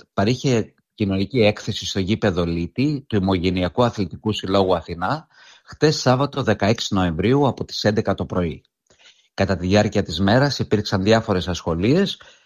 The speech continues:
ενώ στις μία παρευρέθηκε ο παραλυμπιονίκης Jackson Hamilton, ενώ στις τέσσερις και στις εφτά το βράδυ οι παρευρισκόμενοι μπόρεσαν να παρακολουθήσουν αγώνες βόρειο-αμερικανικού ποδοσφαίρου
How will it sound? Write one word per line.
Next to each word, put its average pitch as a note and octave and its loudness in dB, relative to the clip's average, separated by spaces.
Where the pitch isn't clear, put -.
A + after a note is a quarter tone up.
ενώ B2+ 4
στις A#2 0
μία C#3+ 4
παρευρέθηκε A#2 2
ο G#2 0
παραλυμπιονίκης F#2+ 0
Jackson G2 0
Hamilton, B2+ 0
ενώ A2 2
στις - -4
τέσσερις C#3 2
και G#2 -4
στις - -4
εφτά A2+ 0
το F2+ 0
βράδυ A#2 0
οι A2 -2
παρευρισκόμενοι A#2+ 2
μπόρεσαν G#2+ 0
να G2+ 0
παρακολουθήσουν F#2 -2
αγώνες F#2+ 0
βόρειο-αμερικανικού F#2+ 2
ποδοσφαίρου B2 2